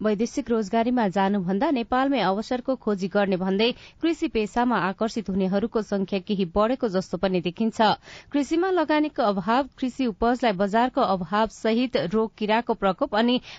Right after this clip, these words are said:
प्राविधिकको अभाव हरेक किसानले झेलिरहेका छन्। सरकारले एक गाउँ एक कृषि प्राविधिकको नारा लिए पनि पालिकामा प्राविधिक उपलब्ध हुँदैनन्। त्यसैले किसानले अनुभा-, अनुमान र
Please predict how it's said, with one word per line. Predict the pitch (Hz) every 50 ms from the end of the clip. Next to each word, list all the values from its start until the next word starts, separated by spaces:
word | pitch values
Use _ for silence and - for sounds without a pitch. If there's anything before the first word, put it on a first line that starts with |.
| - -
प्राविधिकको | 254 262 262 262 269 262 285 - - 311
अभाव | - 190 190 190 202 202 202 175 - -
हरेक | 233 240 262 247 - _
किसानले | 226 202 - 220 208 196 196 185
झेलिरहेका | 160 - - 185 185 190 185 196 196 185 - 220 220
छन्। | - - 226 208 196 - - - - - -
सरकारले | - - 233 202 - - 196 190 190 240 233 -
एक | - 214 214 190 175 -
गाउँ | 226 262 311 - -
एक | 208 214 - _ _
कृषि | - 220 254 262 247 - - 294 277 -
प्राविधिकको | - 247 220 214 202 214 202 196 247 - - 262 214
नारा | 208 202 202 202 202 190
लिए | 190 185 208 208 190
पनि | - 202 202 220 254 277 247 - - - -
पालिकामा | - 254 254 262 277 - 302 302 294 269 233
प्राविधिक | - - 214 214 208 220 233 233 247 -
उपलब्ध | - 196 175 202 196 196 180 160 196 190 180
हुँदैनन्। | 185 185 196 220 226 233 226 220 202 170 - - - - - -
त्यसैले | 294 294 269 359 349 320 415 381
किसानले | - 359 - - 302 277 254 254 247 254 294
अनुभा-, | 302 - - 226 226 233 233 226 196 170 208 202 202 - _ -
अनुमान | 240 247 247 247 240 247 240 240 240 262 311 330 247
र | 233 240 226